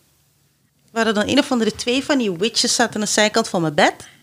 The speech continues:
En ik lag daar stil. Ik kon eigenlijk niks doen. Dus ze wilden een soort van mijn, mijn energy life van me zakken. Opeens kreeg ik soort van weer powers terug. En dan liep ik soort van hun haren te trekken. En van, "Je krijgt me niet te pakken." Dat was echt weird gewoon.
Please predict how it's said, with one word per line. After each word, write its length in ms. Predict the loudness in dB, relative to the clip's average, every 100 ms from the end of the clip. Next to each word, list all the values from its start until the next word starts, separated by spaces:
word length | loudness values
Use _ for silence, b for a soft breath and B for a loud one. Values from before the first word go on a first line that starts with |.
| _ _ _ _ _ _
En 120 | -4 -2
ik 120 | 0
lag 220 | 0 -2
daar 140 | -2
stil. 360 | -2 0 2 2
Ik 120 | 0 -4
kon 180 | -6 -2
eigenlijk 280 | -2 0 -2
niks 120 | -4
doen. 220 | -4 -6
Dus 100 | -6
ze 80 | -4
wilden 180 | -2 -2
een 60 | -2
soort 160 | -2
van 200 | -2 -2
mijn, 280 | 0 0 0
mijn 420 | 0 0 0 -2 -6
energy 420 | 0 2 2 2 2
life 240 | 2 0
van 180 | -2 -4
me 80 | -2
zakken. 580 | -2 0 0 0 -4 -4 B B B
Opeens 320 | -2 0 0 -4
kreeg 300 | -4 -4 -6
ik 100 | -8
soort 180 | -10
van 140 | -8 -8
weer 120 | -8
powers 500 | -2 0 2 -2 -6
terug. 320 | -6 -8 -6
En 80 | -6
dan 80 | -4
liep 200 | -4 -4
ik 100 | -6
soort 180 | -6 -6
van 160 | -6
hun 160 | -2 -2
haren 480 | -2 0 2 2 2
te 220 | 0 0
trekken. 420 | -2 -2 -2 -2
En 140 | -2 -4
van, 300 | -6 -6 B B B
"Je 160 | -14 -6
krijgt 340 | -2 -2 -2
me 100 | -4 -2 -2
niet 120 | -6
te 60 | -4
pakken." 360 | 0 0 0
Dat 100 | 0
was 140 | 2 0
echt 100 | -2 -2 4
weird 280 | 4 4
gewoon. 480 | 2 2 4 4 -2